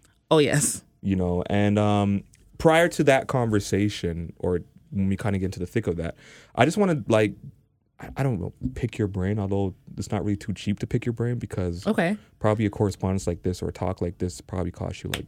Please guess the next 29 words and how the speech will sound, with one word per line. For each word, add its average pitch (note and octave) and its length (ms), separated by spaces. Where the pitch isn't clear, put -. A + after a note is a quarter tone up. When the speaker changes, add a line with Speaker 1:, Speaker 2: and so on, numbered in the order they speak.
Speaker 2:
fifty - 280
bucks F2+ 240
an F2+ 80
hour. A2+ 340
Speaker 1:
Wow, C3 180
you're C3+ 200
so B2+ 260
extra, A#2+ 360
but B2 180
you're C#3+ 160
Speaker 2:
So, D3+ 40
Speaker 1:
right. A#2+ 240
Speaker 2:
I'm A#2+ 100
gonna B2 160
limit F2 320
it F2 160
to, - 180
like, E2 220
twenty-five G2+ 680
Speaker 1:
<laughs> F2 40
Speaker 2:
minutes C4 500
flat. F#2+ 300
How D#3 680
and A#2 280
where A2+ 420
did G2+ 180
this G2+ 240
love G2 460
of F#2 420